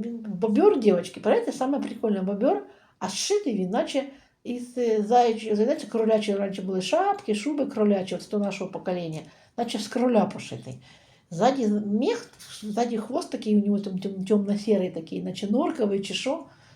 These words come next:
Дівчатки, лапками, з сумкою. Двісті дев'яносто дев'ять гривень стоїть. Я казала, я Оля Вір'янові писала, кажу: «Оля, подивіться, класний барсук». Чи, ну, барсук, бобер.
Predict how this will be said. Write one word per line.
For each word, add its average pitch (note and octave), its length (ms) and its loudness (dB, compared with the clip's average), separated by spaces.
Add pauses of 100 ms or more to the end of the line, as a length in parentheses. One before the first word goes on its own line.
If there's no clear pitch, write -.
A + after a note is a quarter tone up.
(240)
Дівчатки, C4 460 -2 (180)
лапками, G#3 540 2
з - 80 -14
сумкою. C4 520 -4 (380)
Двісті C5+ 340 0
дев'яносто A4 380 0
дев'ять F4 240 0
гривень G#3 260 2
стоїть. - 220 -8
Я C4+ 60 -2
казала, C4+ 420 2 (320)
я B3+ 100 6
Оля B3 180 6
Вір'янові F#3 420 2
писала, B3 380 -2
кажу: G#3 240 2
«Оля, C#4 180 4
подивіться, B3 360 0
класний B3+ 340 -2
барсук». A#3 440 -6 (380)
Чи, - 140 -20 (200)
ну, A3+ 60 -4
барсук, F3 380 -8
бобер. G#3+ 440 0